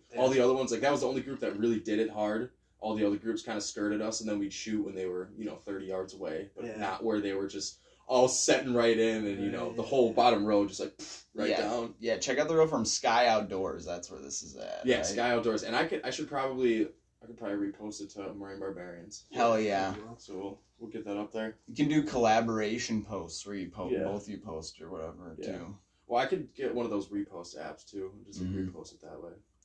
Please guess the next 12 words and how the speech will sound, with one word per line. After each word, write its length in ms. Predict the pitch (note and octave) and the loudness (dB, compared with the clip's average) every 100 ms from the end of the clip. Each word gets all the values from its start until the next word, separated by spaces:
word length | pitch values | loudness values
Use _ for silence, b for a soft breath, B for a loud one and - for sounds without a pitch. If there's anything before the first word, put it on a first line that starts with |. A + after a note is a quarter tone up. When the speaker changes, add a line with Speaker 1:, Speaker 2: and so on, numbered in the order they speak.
| _ - | _ -16
Speaker 3:
For 160 | G#2 | -14
sure. 400 | - G#2+ G2+ G2+ - _ _ _ _ _ | -10 -8 -8 -8 -14 _ _ _ _ _
Speaker 2:
Yeah, 220 | - - - _ _ _ _ _ G2+ | -10 -10 -10 _ _ _ _ _ -8
that 80 | |
was 120 | G2+ F#2 | -8 -8
a 20 | |
sweet, 420 | - F#2+ F2 - _ _ _ _ _ | -12 -12 -12 -12 _ _ _ _ _
Speaker 1:
Yeah, 220 | A#2+ G#2 G#2 | -14 -12 -14
it 40 | |
was 120 | - | -12
Speaker 2:
sweet 280 | - A2 G2 | -6 -4 -4
morning. 320 | - - - | -4 -12 -14